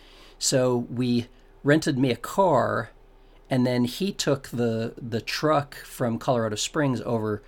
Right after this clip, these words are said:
to Kansas, and I had the car while I was there. And then eventually he came and picked me up. I turned the car in,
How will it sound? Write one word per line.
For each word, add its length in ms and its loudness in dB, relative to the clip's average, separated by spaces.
to 100 -10
Kansas, 800 -2
and 300 0
I 160 0
had 300 0
the 80 -4
car 340 0
while 220 -2
I 80 -4
was 160 -8
there. 480 -4
And 440 0
then 500 0
eventually 560 0
he 180 -6
came 300 -4
and 100 -4
picked 220 -8
me 140 -2
up. 200 -4
I 100 0
turned 300 -4
the 60 -8
car 340 0
in, 260 -4